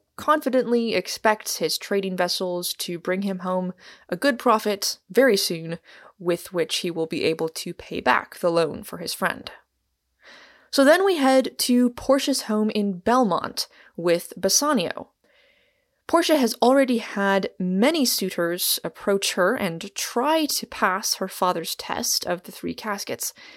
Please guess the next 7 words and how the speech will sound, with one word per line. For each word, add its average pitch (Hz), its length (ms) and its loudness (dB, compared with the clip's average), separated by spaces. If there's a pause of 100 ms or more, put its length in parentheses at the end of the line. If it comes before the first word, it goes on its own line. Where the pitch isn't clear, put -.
(240)
but 175 140 0
none 277 240 0
so 359 160 4
far 262 260 4
have 220 240 0
succeeded. - 680 -6 (1300)
And 226 340 2